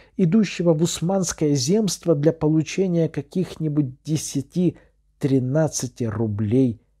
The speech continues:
месячного содержания. Если при этом взять во внимание окружающую невежественную им пьяную массу крестьян,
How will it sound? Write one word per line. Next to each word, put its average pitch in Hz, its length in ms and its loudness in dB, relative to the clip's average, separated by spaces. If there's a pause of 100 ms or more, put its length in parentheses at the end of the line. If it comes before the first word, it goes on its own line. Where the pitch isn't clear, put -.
(160)
месячного 110 920 -6
содержания. 98 880 -8 (1200)
Если 135 280 -4
при 127 220 0
этом 123 280 -2
взять 120 280 -2
во 117 60 0
внимание 117 580 -2
окружающую 117 1040 -2
невежественную 120 1160 -2
им 127 340 -6 (160)
пьяную 113 760 0
массу 107 500 -4
крестьян, 110 960 -4